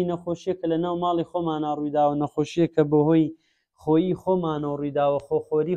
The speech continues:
خۆمان وای کردم نەخۆشیانە ڕووبەن. ئەمانە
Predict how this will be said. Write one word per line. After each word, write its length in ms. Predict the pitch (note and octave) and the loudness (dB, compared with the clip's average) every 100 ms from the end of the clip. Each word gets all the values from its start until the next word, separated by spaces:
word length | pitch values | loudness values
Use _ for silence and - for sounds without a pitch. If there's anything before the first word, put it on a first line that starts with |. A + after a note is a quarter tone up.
| F3+ | -2
خۆمان 340 | F#3+ F#3 D#3 | -2 0 0
وای 200 | D3 C#3+ | 0 -2
کردم 300 | C#3 C#3+ C#3+ D3 | -6 -8 -6 -6
نەخۆشیانە 560 | C#3 D3 C#3 C#3+ C#3 C#3 | -4 -6 -6 -6 -4 -4
ڕووبەن. 260 | C#3 C#3 C#3 - _ _ _ _ _ - | -4 -4 -6 -8 _ _ _ _ _ -2
ئەمانە 360 | E3 D#3+ E3+ | 0 2 0